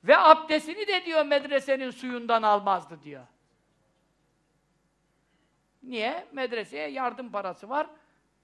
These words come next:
Ben evimde alayım. Medresenin suyuyla abdestini de almazdı diyor. Tamam mı? Şu anda Lale Gül'de size böyle hocalar fetva veriyor. Lale Gül'de fetva veren hocalar.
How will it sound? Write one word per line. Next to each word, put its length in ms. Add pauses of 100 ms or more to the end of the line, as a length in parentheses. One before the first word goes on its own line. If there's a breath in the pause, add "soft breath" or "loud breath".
(180)
Ben 360
evimde 380
alayım. 300 (1000)
Medresenin 580
suyuyla 440
abdestini 640
de 80
almazdı 580
diyor. 180 (1000)
Tamam 240
mı? 80
Şu 140
anda 180
Lale 360
Gül'de 320
size 380 (600)
böyle 340
hocalar 580
fetva 420
veriyor. 340 (680)
Lale 280
Gül'de 320
fetva 460
veren 220
hocalar. 440